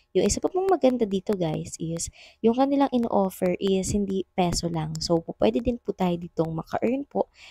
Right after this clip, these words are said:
ng dollars. So, kapag gusto nyo na dollars, yung inyong ma-earn, through PayPal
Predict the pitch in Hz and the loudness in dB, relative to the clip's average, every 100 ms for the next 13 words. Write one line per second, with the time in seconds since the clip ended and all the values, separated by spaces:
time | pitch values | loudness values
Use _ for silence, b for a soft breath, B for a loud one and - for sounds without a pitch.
0 | B - 262 226 180 160 160 160 160 - | B 0 0 2 0 0 -2 -4 -4 -6
1 | - b b - 185 175 - 202 214 254 | -8 b b 4 4 4 2 4 4 2
2 | 294 339 339 233 208 175 160 160 180 - | 2 2 2 4 2 2 0 -2 -2 -4
3 | 185 180 175 196 233 - 165 170 185 269 | -4 -2 -2 -2 -2 -2 -2 -4 -6 0
4 | 294 - 170 160 | 0 2 -2 -4